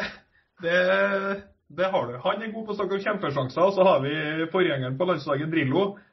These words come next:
Han synes alt er keepertabbe. Det, og det, <laughs> det skal ikke gå an at den ballen går inn. Det synes jeg er så sjukt artig. Samme skudd fra over femten meter, skal ikke gå an at den ballen går inn. Det er en ganske artig holdning.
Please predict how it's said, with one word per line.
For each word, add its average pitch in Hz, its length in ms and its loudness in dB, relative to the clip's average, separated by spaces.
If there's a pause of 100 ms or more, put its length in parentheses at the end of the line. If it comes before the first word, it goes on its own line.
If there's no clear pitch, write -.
Han 165 120 -2
synes 165 220 -4
alt 160 240 0
er 156 80 0
keepertabbe. 117 540 0 (400)
Det, 151 160 4 (160)
og 160 180 2
det, 170 80 4 (480)
<laughs> - 460 -8
det 175 100 0
skal 170 220 2
ikke - 100 -14
gå 196 140 6 (100)
an 156 240 2
at 165 100 -8
den 160 220 0
ballen 147 240 0
går 147 160 2
inn. 113 160 -10
Det 151 160 -2
synes 139 160 -4
jeg 131 160 2
er - 80 -2
så 139 80 -8
sjukt 151 500 -10
artig. 127 280 -4 (320)
Samme 170 400 2 (100)
skudd 202 320 -6
fra 220 160 0
over 170 160 2
femten - 320 0
meter, 175 260 -2
skal 147 220 -2
ikke 151 320 -12
gå 185 120 6 (120)
an 165 240 2
at 165 160 0
den 151 240 0
ballen 143 240 2
går 135 160 0
inn. 135 140 -4 (240)
Det 160 100 -2
er 156 160 0
en 165 80 -4
ganske 170 240 0
artig 147 320 -4
holdning. 135 300 -4